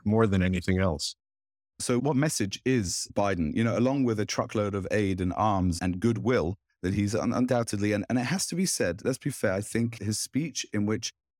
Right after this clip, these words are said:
Speaker 2: he stood there and he spoke, he just described the reality of what he'd seen and the human reaction to it. I think the speech was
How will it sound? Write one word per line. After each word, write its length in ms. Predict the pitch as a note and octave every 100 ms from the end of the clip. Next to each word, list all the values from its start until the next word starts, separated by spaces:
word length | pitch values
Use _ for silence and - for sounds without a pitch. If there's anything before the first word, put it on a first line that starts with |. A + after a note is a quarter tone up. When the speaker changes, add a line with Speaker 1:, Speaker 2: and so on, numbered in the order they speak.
| -
Speaker 2:
he 220 | - G2
stood 320 | - A#2 A#2
there 260 | A2+ G#2+ -
and 140 | G2+ G2
he 320 | - G2 F#2+ - -
spoke, 460 | - G#2+ - - -
he 140 | - F#2+
just 240 | G#2 -
described 560 | G2+ - A2+ B2+ C3 F#2
the 80 |
reality 500 | F#2 F#2 G2+ A#2 -
of 120 | F2 F2
what 120 | F2+
he'd 160 | B2+
seen 380 | A#2 - F2 F2+ - _
and 220 | - F#2
the 100 | F2 F2
human 420 | F2+ A#2 B2 G#2
reaction 440 | F#2 G2+ - -
to 120 | E2
it. 40 | E2+
I 60 |
think 220 | F2+ D#3 -
the 60 |
speech 440 | A#2 - A#2 A2+ -
was 320 | G2+ F#2+